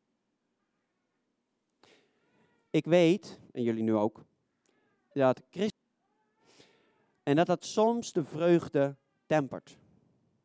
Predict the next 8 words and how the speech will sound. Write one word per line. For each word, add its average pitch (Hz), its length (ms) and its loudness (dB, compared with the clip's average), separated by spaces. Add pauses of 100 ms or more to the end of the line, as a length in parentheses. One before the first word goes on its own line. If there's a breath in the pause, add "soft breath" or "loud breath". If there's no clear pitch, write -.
(840 soft breath)
Wordt 135 200 0
geroofd 131 840 0 (300)
door 120 180 -10
de 107 80 -14
zorg 123 580 -6
voor 107 200 -12
dagelijks 110 500 -10
bestaan. 107 500 -14